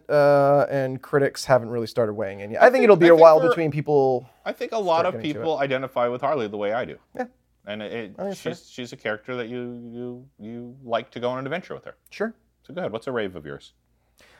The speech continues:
Speaker 1: Uh, raves. Uh, definitely the return to the animated series world. Uh, the black
Speaker 2: Absolutely.
Speaker 1: on red, uh, night, uh,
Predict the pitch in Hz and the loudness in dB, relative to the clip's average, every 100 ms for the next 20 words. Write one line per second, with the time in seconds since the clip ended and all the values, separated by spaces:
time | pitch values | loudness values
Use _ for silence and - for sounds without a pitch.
0 | - 175 175 156 202 151 - - - 135 | 4 6 6 6 4 2 -4 -16 -8 0
1 | 135 127 180 180 220 202 175 156 151 165 | 0 4 4 4 6 4 4 -2 -2 0
2 | 160 160 160 160 - 147 147 143 135 131 | 2 2 0 -4 -8 -6 -2 -2 -4 -6
3 | 131 127 127 - - 131 127 120 - 127 | -8 -8 -10 -12 -10 -8 -6 -8 -10 -10
4 | 127 123 131 127 123 107 104 104 123 143 | -10 -4 2 4 2 0 -2 -4 2 6
5 | 147 156 147 139 139 135 123 - _ _ | 6 6 4 4 4 2 -2 -10 _ _
6 | _ - 120 117 101 131 - - _ _ | _ -8 -4 -2 -2 -2 -2 -6 _ _
7 | _ _ 113 _ - 127 | _ _ -20 _ -10 -8